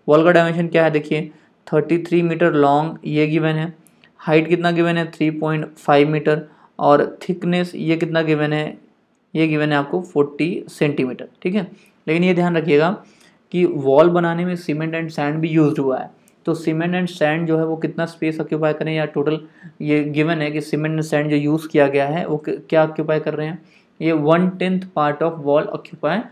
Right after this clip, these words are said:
कर रहे हैं। तो आप क्या करिएगा, आप total volume of wall find out कर लीजिएगा, उसका वन टेंथ करके टोटल वॉल्यूम में से माइनस कर दीजिएगा, तो आपको पता चल जाएगा कि जो वॉल में, अ,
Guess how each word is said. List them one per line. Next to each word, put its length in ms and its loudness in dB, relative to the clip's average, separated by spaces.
कर 140 6
रहे 160 0
हैं। 140 -8
तो 60 6
आप 160 6
क्या 160 4
करिएगा, 460 -4
आप 540 2
total 420 2
volume 480 -2
of 160 -2
wall 300 -2
find 220 -2
out 100 -4
कर 80 -2
लीजिएगा, 380 -2
उसका 280 -4
वन 340 -2
टेंथ 400 -6
करके 360 -2
टोटल 220 -2
वॉल्यूम 380 0
में 80 -2
से 120 -8
माइनस 300 -6
कर 140 -14
दीजिएगा, 380 -2
तो 160 -10
आपको 220 -4
पता 240 -2
चल 60 -2
जाएगा 280 0
कि 520 -2
जो 200 0
वॉल 340 0
में, 300 -4
अ, 40 -12